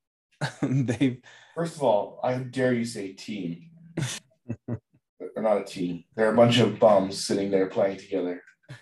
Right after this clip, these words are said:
Speaker 2: The only thing that made me more happy is if Wiggins went back to Minnesota.
Speaker 1: <laughs> I just think a team like Minnesota, right? They,
Speaker 2: Yeah.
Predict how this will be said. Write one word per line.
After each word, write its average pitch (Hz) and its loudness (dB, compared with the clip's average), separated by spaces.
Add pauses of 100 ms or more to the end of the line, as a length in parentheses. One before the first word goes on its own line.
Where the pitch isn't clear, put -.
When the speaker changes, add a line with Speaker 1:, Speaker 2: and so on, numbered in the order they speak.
Speaker 2:
The 120 -2
only 151 6
thing 175 6
that 160 4
made 127 4
me 135 2
more 117 6
happy 107 2
is 101 -14
if 101 -16 (100)
Wiggins 98 -10
went 90 -14
back 90 -6
to - -20
Minnesota. 85 -20 (760)
Speaker 1:
<laughs> 120 -14 (1400)
I 139 4
just 156 2
think 180 0
a 127 2
team 175 -2
like 160 2
Minnesota, 127 0
right? 95 -2 (100)
They, 120 0 (260)
Speaker 2:
Yeah. - -8